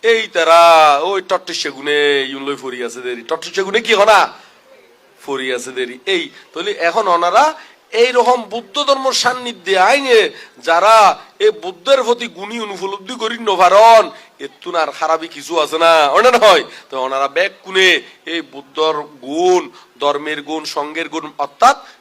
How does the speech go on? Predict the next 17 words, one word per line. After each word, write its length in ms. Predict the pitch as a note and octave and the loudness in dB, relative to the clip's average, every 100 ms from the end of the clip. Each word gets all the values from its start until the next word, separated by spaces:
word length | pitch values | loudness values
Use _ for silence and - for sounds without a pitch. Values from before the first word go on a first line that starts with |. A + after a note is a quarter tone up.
| _ - | _ -20
ত্রিশরণ 560 | D#3 D3+ F#3 F3+ F3+ E3+ | -14 -12 -8 -8 -8 -10
যে 180 | C3+ D3+ | -6 -6
গুণ 200 | C#3+ C#3+ | -4 -6
আছে, 380 | D3 - C#4+ E4 - - | -4 2 2 2 -2 -12
এই 140 | E3 F3 | -8 -8
পৃথিবীর 480 | - F#3 C4 C4+ | -10 -16 -12 -10
মধ্যে 260 | C4 B3+ B3+ | -6 -6 -4
যত 220 | G#3+ G3+ | -4 -2
প্রকার 320 | G#3 G3+ G3+ | -2 0 0
রত্ন 360 | G3+ G3+ - G#3 | 0 -2 -2 2
আছে, 400 | G3+ G3+ B3 F3 - _ - | 2 4 2 0 -4 _ -8
তন্মধ্যে 760 | E3 E3 E3+ E3+ - C#4 E4 - _ _ C3 | -8 -6 -8 -6 2 6 6 2 _ _ -18
বুদ্ধ 300 | D3+ C#3 E3+ | -18 -8 -4
রত্নই 560 | E3+ E3 E3 E3 D#3+ | -4 -4 -6 -6 -6
শ্রেষ্ঠ, 420 | D#3 F3 D#3+ - E3 E3+ F3+ F3 D3 - _ _ | -6 -8 -8 -4 2 6 6 6 4 -2 _ _
ধর্মরত্নই 1000 | C#3+ E3 E3 E3+ E3+ E3+ F3 F#3 B3+ E4 D#4+ _ - | -2 -2 -2 -4 -4 -8 -4 2 4 4 -2 _ -16
শ্রেষ্ঠ, 440 | - E3+ - - | -6 -6 -6 -4